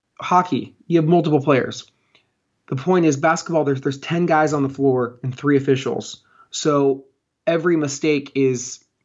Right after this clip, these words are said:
very compounded. I mean, it's, it's, it's so much more obvious because there's, there's l-, l-, not as much action in terms of bodies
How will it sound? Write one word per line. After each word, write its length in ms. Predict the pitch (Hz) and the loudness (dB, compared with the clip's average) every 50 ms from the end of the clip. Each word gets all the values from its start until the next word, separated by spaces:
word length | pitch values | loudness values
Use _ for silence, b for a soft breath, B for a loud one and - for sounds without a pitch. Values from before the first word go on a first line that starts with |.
| _ _ _ - | _ _ _ -8
very 400 | 131 127 147 165 170 165 147 135 | -4 0 2 2 4 2 2 0
compounded. 800 | - - - 151 147 147 135 123 131 135 143 139 127 113 110 | -2 -4 -2 -2 0 0 -2 0 0 0 2 2 2 0 0
I 20 | 123 | 0
mean, 160 | 131 135 127 | 2 2 2
it's, 140 | 123 127 - | 0 0 -2
it's, 280 | 139 139 139 - - - _ _ _ _ _ _ _ _ _ _ _ - | -2 -2 -2 -6 -14 -20 _ _ _ _ _ _ _ _ _ _ _ -2
it's 180 | 156 135 - | 0 0 -2
so 220 | - - - - 170 | -4 -6 -2 0 0
much 240 | 165 165 - - 160 | 0 0 -2 -2 -2
more 300 | 151 147 143 - - - | 0 0 0 -2 -2 -2
obvious 460 | - 135 143 139 131 131 127 117 117 - | 0 2 2 2 2 2 0 0 0 -2
because 320 | - 131 - 139 131 131 | -6 -2 0 0 0 2
there's, 280 | 139 135 131 131 131 - | 4 2 2 2 0 0
there's 220 | 143 139 131 113 | 2 2 4 2
l-, 220 | 123 123 - - - B B B B B B B B B B B B B - | 0 -2 -4 -6 -12 B B B B B B B B B B B B B 0
l-, 140 | 139 135 - - - - - - - - - - _ - - - | 2 2 2 0 -4 -8 -8 -6 -6 -6 -6 -8 _ -20 -20 -20
not 400 | 104 - - 139 151 156 156 156 | -10 -2 0 2 2 4 4 4
as 100 | 147 139 | 4 4
much 280 | 147 131 135 - - - | 4 2 2 0 -2 0
action 560 | 131 131 127 - - - 135 107 107 107 107 - | 0 0 0 -2 -2 -2 -2 0 0 -2 -2 -4
in 120 | 123 120 | -4 -4
terms 320 | 120 131 127 123 123 113 127 | -2 -2 0 0 0 0 -2
of 160 | 117 107 - | -2 -2 0
bodies 460 | 131 113 113 113 113 113 110 - - | 2 2 2 2 2 0 -2 -4 -6